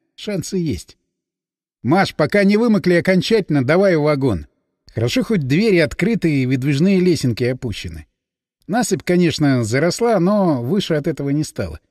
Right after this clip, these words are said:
Пришлось подтягиваться. Забравшись,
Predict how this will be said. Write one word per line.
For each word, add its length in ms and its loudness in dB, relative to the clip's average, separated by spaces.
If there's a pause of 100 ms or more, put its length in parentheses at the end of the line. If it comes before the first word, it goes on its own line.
(480)
Пришлось 400 -2
подтягиваться. 1080 -2 (160)
Забравшись, 760 -4